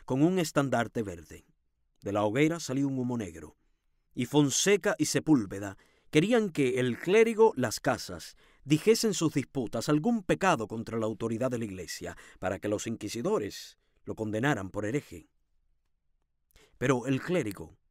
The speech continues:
le decía a Fonseca, «Lo que yo digo es lo que dijo en su testamento la buena reina Isabel.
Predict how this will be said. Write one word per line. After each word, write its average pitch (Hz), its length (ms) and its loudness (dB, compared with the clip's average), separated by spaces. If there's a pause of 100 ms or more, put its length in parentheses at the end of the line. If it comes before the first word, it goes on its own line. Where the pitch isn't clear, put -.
(160)
le 107 140 -4
decía 110 300 -2
a - 40 -4
Fonseca, 87 580 -10 (1000)
«Lo 123 200 -4
que 156 160 4
yo 208 140 8
digo 233 460 4
es 185 240 2
lo 196 160 2
que 165 160 2
dijo 185 460 -2
en 151 120 0
su 151 180 -4
testamento 165 640 0
la 160 80 4
buena 165 240 0
reina 135 400 0
Isabel. 107 600 -8